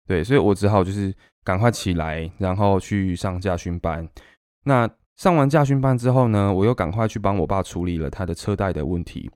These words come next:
那处理完之后，我又赶到益生菌，就是我目前在教课的、教韩舞的那一个健身房。对，我马上赶到那边呢，去教那边的儿童班。那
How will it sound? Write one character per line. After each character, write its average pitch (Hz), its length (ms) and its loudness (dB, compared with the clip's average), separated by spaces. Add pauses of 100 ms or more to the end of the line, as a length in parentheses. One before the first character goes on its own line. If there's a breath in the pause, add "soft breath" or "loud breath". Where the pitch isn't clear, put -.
(120)
那 110 160 0
处 110 160 -2
理 120 80 2
完 95 160 0
之 92 100 -4
后， 104 100 0
我 85 160 0
又 98 200 2
赶 82 280 -6
到 92 420 0
益 117 100 -2
生 101 180 -2
菌， 92 180 -2 (520 loud breath)
就 110 100 -4
是 104 280 0
我 80 120 0
目 110 180 0
前 87 300 -4
在 98 140 0
教 95 180 -2
课 95 160 -2
的、 71 340 -4
教 123 200 2
韩 101 200 2
舞 90 120 2
的 82 100 -2
那 95 180 -2
一 92 120 -2
个 71 320 -2
健 107 200 -2
身 87 160 -4
房。 - 240 -6 (520 loud breath)
对， 101 120 0
我 98 80 6
马 98 140 4
上 151 160 0
赶 104 100 0
到 101 140 2
那 117 100 2
边 107 200 2
呢， 95 160 2
去 - 160 -6
教 101 240 2
那 101 100 0
边 95 100 -2
的 95 100 -2
儿 78 120 -2
童 78 220 -6
班。 80 280 -6 (200)
那 104 200 -2